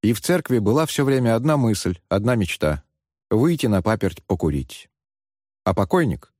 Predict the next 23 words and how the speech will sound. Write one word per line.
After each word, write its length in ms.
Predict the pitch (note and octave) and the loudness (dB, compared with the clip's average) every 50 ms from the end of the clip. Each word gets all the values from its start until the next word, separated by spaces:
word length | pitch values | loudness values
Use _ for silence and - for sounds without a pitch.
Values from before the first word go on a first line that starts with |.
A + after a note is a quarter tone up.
| _ _ _ _ _ _ _ _ _ _ | _ _ _ _ _ _ _ _ _ _
Боже, 360 | - F#2+ A2+ C3 B2 F2+ F#2 F2+ | -2 0 2 2 2 2 0 0
до 140 | F#2 G#2+ | 0 -2
чего 320 | G#2 - - B2 B2+ D#3+ D#3+ | -2 -2 -2 0 0 2 2
не 180 | D3 C#3 D3 | 2 2 2
было 220 | C#3+ C3 C3 B2+ B2 | 2 2 2 2 2
никакой 500 | A#2+ B2+ C3+ C3+ - C3 - - C#3 B2+ | 2 2 0 0 0 -2 0 0 -2 -2
связи 480 | - - - A2+ A#2+ A2+ G#2 F2 F2 | 0 -2 0 0 2 2 2 2 0
между 340 | F2+ F#2 G2 F#2+ F2 F2 F#2 | 0 2 2 0 0 -2 -4
всей 360 | E2 - - - - A#2+ A2 | -4 -4 -6 -2 0 0 0
его 280 | G2+ F2+ F2 F2 F2+ E2+ | 0 0 0 0 -2 -2
прошлой 520 | - - A2 A#2 G#2+ - - - F#2 F2 | -2 0 0 0 0 -2 -4 -2 -2 -2
жизнью 520 | E2+ E2+ G#2+ A#2+ G#2+ E2+ D#2+ D2+ D2+ D2 - | -2 -2 -4 -4 -2 -2 -2 -2 -2 -2 -2
и 140 | - F2+ F#2 | -2 0 0
этими 300 | G2+ F#2 - F2 F2+ E2 | 0 0 0 -2 -2 -2
погребальными 840 | - - - G#2+ F#2 F#2+ G2 F2+ F2+ A2+ A2 G2+ F#2 F#2 F2 E2+ | -2 -2 -4 -2 0 0 -2 0 0 0 0 0 0 0 0 0
молитвами, 600 | D#2+ D#2 C#2+ D2+ D#2+ E2 - F#2+ F2+ E2+ E2 D2+ - _ _ _ _ _ _ _ _ _ _ - | 0 0 0 -2 -2 -4 -2 -4 -2 -2 -2 -4 -8 _ _ _ _ _ _ _ _ _ _ -2
этим 260 | F#2 F#2 - F2+ F2 | -2 0 2 0 0
венчиком 720 | D#2 D2+ E2+ A#2 D3+ C#3+ C3 A#2 - F2 - - D2 D2+ | 0 2 2 2 2 2 0 -2 -4 -6 -6 -4 -4 -2
на 80 | D2 D2 | -4 -4
костяном 580 | - C#2 C#2+ - - - D#2 D#2+ G2 G#2+ G2+ | -4 -6 -8 -6 -4 -2 0 0 0 0 0
лимонном 580 | E2+ D2+ C#2+ C#2 D2 E2 E2 D2+ C#2+ C#2 C2 B1+ | 0 0 0 0 0 0 0 0 -2 -4 -4 -6
лбу. 400 | A#1 A1 G1+ G#1+ G#1+ G#1 G1+ _ _ _ _ _ _ _ _ _ _ _ _ _ _ _ _ _ _ _ _ _ _ _ _ _ _ _ _ _ | -8 -10 -10 -12 -12 -14 -16 _ _ _ _ _ _ _ _ _ _ _ _ _ _ _ _ _ _ _ _ _ _ _ _ _ _ _ _ _
Постскриптум. 1040 | C#3+ D#3+ D3 - - - - - - - D#2+ D#2+ D2 - - - C2+ B1+ C2 C#2+ | 0 0 0 -4 -10 -10 -12 -12 -6 -4 -2 -2 -2 -4 -6 -8 -8 -8 -10 -14